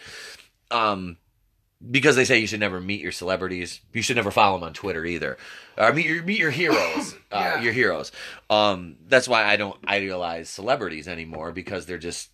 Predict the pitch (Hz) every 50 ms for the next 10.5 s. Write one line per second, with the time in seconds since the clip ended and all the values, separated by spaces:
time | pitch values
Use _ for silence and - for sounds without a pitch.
0 | _ - - 82 87 90 90 87 85 85 78 - _ _ _ _ _ _ _ _
1 | _ _ _ _ _ _ - 170 170 233 233 185 175 165 160 160 156 156 151 -
2 | - 185 120 120 165 165 156 160 170 - 254 226 156 - - - - - _ _
3 | _ _ - 107 - - 104 - - 101 95 95 87 - - 131 139 127 101 101
4 | 101 101 95 101 101 101 107 98 104 107 101 95 156 165 165 - - - - -
5 | 269 - - - - - 123 120 120 113 110 101 95 92 90 87 - - - -
6 | - 180 175 165 165 151 131 123 113 113 123 120 120 117 113 107 113 123 131 127
7 | 131 143 139 131 - - 143 127 117 117 107 92 - - 117 95 101 117 117 90
8 | 95 92 - - - 107 95 - 98 92 90 90 82 90 90 90 85 76 98 98
9 | 101 - - - - 113 113 110 113 107 107 104 104 - 107 - - 101 - -
10 | 98 95 98 101 98 98 92 - - 120